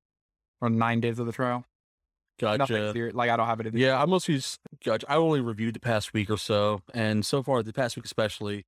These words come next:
Speaker 2: it's just looking, well, there's a lot of evidence, obviously, in favor of Chauvin being a murderer. Uh, over, like, a half dozen or so different expert testimonies from both the police commissioners and people in, and the police force in charge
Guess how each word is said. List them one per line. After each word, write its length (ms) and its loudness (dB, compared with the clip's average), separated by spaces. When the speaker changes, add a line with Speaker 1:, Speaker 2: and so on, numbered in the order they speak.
Speaker 2:
it's 160 -4
just 220 -4
looking, 420 0
well, 140 0
there's 180 2
a 40 0
lot 180 4
of 120 -6
evidence, 680 -2
obviously, 640 -2
in 120 -4
favor 440 -2
of 340 -4
Chauvin 400 0
being 160 2
a 40 2
murderer. 480 2
Uh, 180 2
over, 200 4
like, 120 2
a 40 -6
half 340 -2
dozen 460 0
or 100 -4
so 260 2
different 440 -2
expert 280 -4
testimonies 600 -2
from 460 -4
both 380 -4
the 100 -12
police 320 -6
commissioners 640 -2
and 80 -6
people 380 -2
in, 160 -4
and 180 -2
the 40 -6
police 180 -4
force 160 -4
in 80 2
charge 600 0